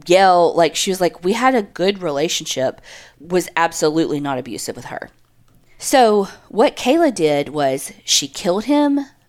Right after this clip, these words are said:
burned his body, and then left and went on her church camp like nothing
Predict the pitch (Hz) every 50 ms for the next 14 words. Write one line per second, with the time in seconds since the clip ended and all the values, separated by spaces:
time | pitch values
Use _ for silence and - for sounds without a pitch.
0 | _ _ - - 170 202 247 294 320 285 - 214 196 185 180 180 185 175 170 175
1 | 180 - _ _ - 190 196 190 175 175 165 170 185 220 262 269 - - - _
2 | 214 202 185 175 185 202 214 - - - 214 202 190 202 190 - - 185 170 -
3 | - - - 196 180 170 165 - - - 156 135 - 156 160 165 180 - 196 190
4 | 190 -